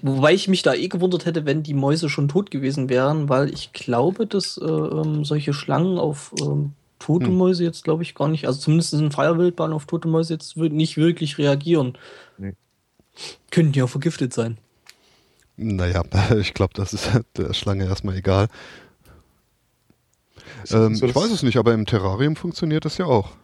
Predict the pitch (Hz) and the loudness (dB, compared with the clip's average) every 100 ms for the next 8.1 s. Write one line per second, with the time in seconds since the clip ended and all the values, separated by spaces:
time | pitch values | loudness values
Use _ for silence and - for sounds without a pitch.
0 | _ _ - 170 180 151 175 156 180 160 | _ _ -4 0 2 2 0 0 -2 -4
1 | - 165 156 160 - - 143 143 131 127 | -4 -2 0 -2 -4 -10 -4 -2 0 -2
2 | 139 135 - 170 - - 123 117 113 123 | -2 -4 -2 -4 -2 -2 -2 -2 -6 -6
3 | - 117 - 135 - 127 139 123 127 - | -6 -6 -6 0 0 0 2 2 2 0
4 | 139 131 135 139 - 120 - 123 - - | 0 2 2 0 -4 -4 -4 -4 -6 -12
5 | - - - _ - 85 82 80 78 80 | -12 -12 -14 _ -14 -8 -6 -6 -8 -8
6 | 82 87 82 87 85 - 101 107 101 107 | -2 0 0 -6 -12 2 4 4 2 2
7 | 104 92 90 113 107 92 87 - 90 92 | 4 2 -2 -2 0 -2 -6 -10 -10 -12
8 | - | -16